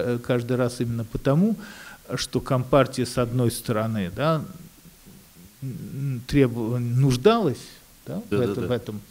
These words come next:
Speaker 1: в этом инструменте, потому что нужно было бороться
Speaker 2: А с другой
Speaker 1: с,
Speaker 2: стороны,
Speaker 1: с
Speaker 2: никогда
Speaker 1: врагами.
Speaker 2: нельзя было ему дать
Speaker 1: А с
Speaker 2: власть.
Speaker 1: другой стороны,
Speaker 2: Эту
Speaker 1: да,
Speaker 2: власть.
Speaker 1: как мы при-, как мы сами,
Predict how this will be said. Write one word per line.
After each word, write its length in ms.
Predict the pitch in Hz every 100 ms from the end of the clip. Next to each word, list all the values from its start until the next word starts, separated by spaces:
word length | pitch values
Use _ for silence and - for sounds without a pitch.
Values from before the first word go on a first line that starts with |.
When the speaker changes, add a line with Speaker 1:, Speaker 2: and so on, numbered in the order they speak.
| - - - - - -
Speaker 1:
в 120 | 170 143
этом 260 | 143 131
инструменте, 720 | 127 - 143 139 131 110 -
потому 260 | 98 131 120
что 120 | -
нужно 240 | 127 101 113
было 220 | 117 113
бороться 380 | 113 123 117 104
Speaker 2:
А 20 |
с 40 |
другой 240 | 110 117 143
Speaker 1:
с, 40 |
Speaker 2:
стороны, 180 | 135 147
Speaker 1:
с 100 | 139
Speaker 2:
никогда 160 | 143 143 135
Speaker 1:
врагами. 120 | 143 139
Speaker 2:
нельзя 200 | 135 143
было 220 | 135 143
ему 160 | 143 143
дать 200 | 143 143
Speaker 1:
А 100 | 147
с 20 | 147
Speaker 2:
власть. 140 | 120
Speaker 1:
другой 360 | 165 170 269 254
стороны, 460 | - 175 139 120
Speaker 2:
Эту 140 | 107 95
Speaker 1:
да, 140 | 202
Speaker 2:
власть. 220 | 120 127
Speaker 1:
как 80 | -
мы 60 | 131
при-, 220 | 123 120 - -
как 300 | - 107 -
мы 80 | 131
сами, 400 | 123 - 131 120